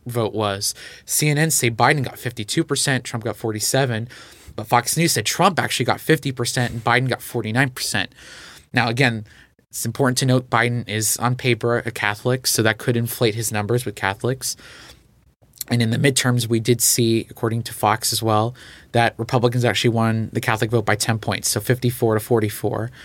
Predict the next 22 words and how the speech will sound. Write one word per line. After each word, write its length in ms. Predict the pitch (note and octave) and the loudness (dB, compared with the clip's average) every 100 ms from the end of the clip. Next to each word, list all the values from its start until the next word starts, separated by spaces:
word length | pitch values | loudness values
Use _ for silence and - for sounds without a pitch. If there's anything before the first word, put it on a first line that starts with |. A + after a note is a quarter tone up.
| - - - - - _ _ _ _ - - _ _ | -20 -20 -20 -20 -20 _ _ _ _ -20 -20 _ _
Why 500 | A#2+ B2 C3 C#3+ F3 | -8 0 6 8 8
is 300 | E3+ D3+ C#3 | 6 4 2
this 140 | B2+ B2 | 0 -2
the 140 | B2+ | -2
case, 400 | - B2 G#2 - | 0 0 0 -2
and 80 | A#2 | -2
how 160 | C3 | 0
can 420 | C3+ - B2+ B2+ A#2+ | 0 0 0 0 -2
the 80 | |
G 240 | A#2+ A#2 A#2 | -4 0 0
O 80 | A#2+ | 0
P 220 | - A#2 | -2 -2
lure 680 | G#2+ A#2+ B2+ B2+ A#2+ A#2 A2 - - - | 0 2 4 6 4 0 -4 -16 -20 -12
those 220 | - C3 B2+ | 0 0 2
Catholics 400 | - A#2+ B2+ - | 0 0 0 0
that 160 | C3 | 0
maybe 240 | C3+ C#3 D3 | 2 2 4
are, 160 | D3 | 4
you 120 | B2 | 4
know, 140 | G#2+ F2+ | -2 -4
have 240 | - A2 | -2 -2
s-, 180 | - - | -4 -12